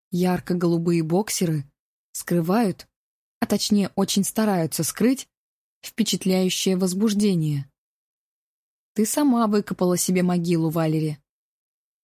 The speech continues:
Я держусь изо всех сил, чтобы не потереть бедра друг от друга и не облизнуть губу. Поднимая взгляд к соблазнительному блеску в его глазах, хлопаю по плечу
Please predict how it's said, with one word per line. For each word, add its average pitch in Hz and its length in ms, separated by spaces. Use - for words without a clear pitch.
Я 170 400
держусь 175 520
изо 175 140
всех 165 320
сил, 233 400
чтобы 180 360
не 180 100
потереть 175 440
бедра 185 520
друг 180 300
от 170 120
друга 208 420
и 202 60
не 196 160
облизнуть 170 580
губу. 190 420
Поднимая 180 500
взгляд 170 400
к - 60
соблазнительному 170 840
блеску 170 420
в 165 40
его 165 240
глазах, 160 600
хлопаю 214 460
по 185 100
плечу 233 500